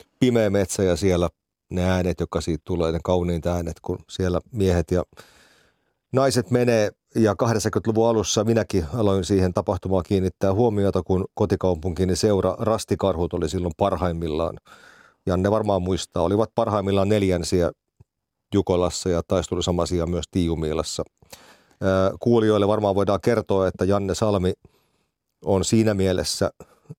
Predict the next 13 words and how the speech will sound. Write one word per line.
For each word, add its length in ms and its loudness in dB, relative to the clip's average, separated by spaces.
ainutlaatuinen 720 0
suomalainen 420 -2
suunnistaja, 680 -2
että 180 -6
hän 240 -2
on 120 -2
ankkuroinut 800 0
maaliin 520 0
voittajana 680 0
Tiijumilaviestin 960 0
eli 160 -2
Ruotsin 540 -4
Jukolan, 520 -2